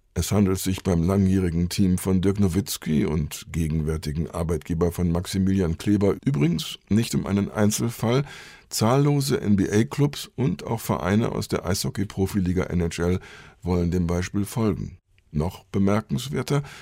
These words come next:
die Ankündigung von Basketballern wie dem hochtalentierten Liganeuling Zion Williamson, in die eigene Tasche zu greifen.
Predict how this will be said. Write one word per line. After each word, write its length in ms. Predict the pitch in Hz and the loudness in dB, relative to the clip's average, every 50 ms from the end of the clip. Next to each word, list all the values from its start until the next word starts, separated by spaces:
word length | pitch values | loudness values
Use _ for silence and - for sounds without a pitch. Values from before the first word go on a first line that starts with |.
| - - - _ _ - | -20 -20 -20 _ _ -10
die 120 | - - - | -8 -6 -2
Ankündigung 720 | 82 98 110 110 - - 131 - - - 143 143 - 147 | 2 4 4 4 4 2 2 2 2 2 2 2 2 2
von 240 | - - 156 - 95 | 0 0 0 0 0
Basketballern 800 | - 73 82 98 - - - 135 - - - 127 135 135 127 107 | 2 0 0 0 -2 -4 -6 -6 -2 0 2 2 2 4 4 4
wie 100 | 101 95 | 4 4
dem 260 | 87 95 92 90 90 | 4 4 4 4 2
hochtalentierten 840 | 87 107 117 - - - 143 131 104 104 101 - 113 110 107 - 98 | 2 2 0 0 0 0 2 4 4 4 4 4 2 2 4 4 4
Liganeuling 800 | 98 98 107 107 104 107 101 98 95 98 92 92 95 92 90 90 | 6 8 6 6 6 6 6 6 6 6 6 6 4 4 4 2
Zion 500 | 80 80 90 95 104 104 85 78 80 67 | 0 0 0 0 0 0 0 0 -2 0
Williamson, 680 | 80 98 104 104 98 98 104 104 - - 76 76 71 - - - - - - - _ _ | 2 4 4 4 4 4 4 2 2 0 -2 -4 -4 -6 -12 -18 -20 -20 -20 -20 _ _
in 220 | _ - 107 113 123 | _ 2 2 4 4
die 280 | 135 135 147 139 - | 4 2 2 0 0
eigene 460 | - - 117 - 78 76 76 80 78 - | 0 -2 0 0 0 0 -2 -2 -2 -2
Tasche 320 | - 95 80 - 73 73 | -2 -2 -2 -2 -4 -6
zu 180 | - - 78 76 | -6 -6 -6 -4
greifen. 400 | 73 67 65 64 65 - - | -4 -6 -6 -6 -6 -8 -10